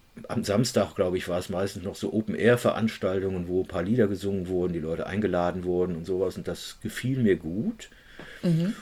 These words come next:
Speaker 1: Und, äh, für mich war dann so, äh, gegen Ende der Schulzeit, ich hab neunzehnhundertfünfundsiebzig mein Abi gemacht,
Speaker 2: Ja.
Speaker 1: war es klar, ich muss, äh, Theologie studieren.
Speaker 2: Okay.
Speaker 1: Und das habe ich dann an einer evangelikalen Ausbildungsstätte gemacht.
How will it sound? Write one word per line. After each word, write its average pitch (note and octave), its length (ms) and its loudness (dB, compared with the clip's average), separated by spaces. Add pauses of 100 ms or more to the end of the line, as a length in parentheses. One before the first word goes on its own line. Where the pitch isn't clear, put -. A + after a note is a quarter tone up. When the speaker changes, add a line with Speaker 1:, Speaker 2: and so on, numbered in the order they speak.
(140)
Speaker 1:
Und, A#2 420 4
äh, G#2+ 120 0
für A2 180 4
mich A#2+ 240 4
war G#2+ 220 6
dann B2 180 6
so, A2 420 6
äh, G2+ 300 6 (1400)
gegen - 380 -2
Ende C#3 280 6
der A#2 140 6
Schulzeit, B2 920 2
ich - 60 -10
hab - 300 -2
neunzehnhundertfünfundsiebzig G#2+ 920 0
mein A2 140 4
Abi A2 220 2
gemacht, G#2+ 420 0 (480)
Speaker 2:
Ja. G#2+ 180 2
Speaker 1:
war G2 120 0
es - 140 -4
klar, G2+ 420 4
ich - 140 -4
muss, - 380 0
äh, F#2+ 260 0
Theologie D#2+ 460 -4
studieren. - 480 -10 (500)
Speaker 2:
Okay. G3 360 -2
Speaker 1:
Und D#2 80 -14
das F#2 160 0
habe A2 160 6
ich A2 120 2
dann A2 200 6
an F#2+ 160 -4
einer F#2 540 2 (160)
evangelikalen G2 760 0
Ausbildungsstätte A#2+ 720 -2
gemacht. A#2 500 -2